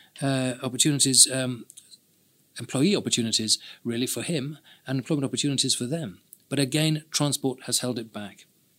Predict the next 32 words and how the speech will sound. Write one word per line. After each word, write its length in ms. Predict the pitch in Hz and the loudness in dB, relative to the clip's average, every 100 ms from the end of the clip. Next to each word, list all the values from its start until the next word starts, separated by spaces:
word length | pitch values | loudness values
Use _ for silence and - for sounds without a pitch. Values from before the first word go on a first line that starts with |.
| _ _ _ _ _ _ - - - - | _ _ _ _ _ _ -20 -16 -14 2
So 140 | 165 | 6
I 60 | 170 | 8
see 480 | 175 190 180 170 - _ _ _ _ - | 10 10 8 4 -4 _ _ _ _ -2
the, 320 | 139 139 - - | 0 0 -4 -4
uh, 220 | 131 135 | -2 4
role 240 | 143 170 160 | 8 8 6
for 80 | |
transport 580 | 139 196 190 - 135 127 | 4 4 6 6 4 4
in 80 | 139 | 4
levelling 320 | 147 135 135 | 4 4 2
up 180 | 127 - | -2 -2
to 120 | - | 0
be 360 | 117 123 123 - | 4 4 2 -2
enormous, 640 | 135 135 143 170 214 - - - - - - - _ | 0 4 4 6 6 4 2 -8 -20 -20 -20 -20 _
and 540 | 139 139 139 135 120 - - | 0 2 4 2 -2 -8 -6
I, 320 | 135 135 131 - | -4 -2 -2 -4
I 160 | 135 120 - _ _ _ | -4 -4 -8 _ _ _
expect 400 | - 127 160 - | -2 0 2 0
it 80 | 127 | 0
to 80 | - | 4
be 160 | 120 123 | 4 4
front 360 | - 151 - | 4 2 2
and 120 | 135 | 4
centre 580 | - 170 151 - 131 123 - _ - | 6 6 4 4 2 0 -6 _ -2
of 340 | 123 123 113 - _ - | 0 2 0 -8 _ -4
the 260 | 120 117 117 | 0 0 0
government. 540 | 139 139 185 220 - - - - - - | 0 2 2 0 -2 -6 -20 -20 -12 -2
I 60 | 135 | -2
would 100 | 127 | 6
expect 480 | - - 135 - - | 6 6 2 0 0
a 120 | 131 | 2
whirlwind 800 | 127 165 170 147 147 131 127 117 | 4 6 8 8 6 6 4 0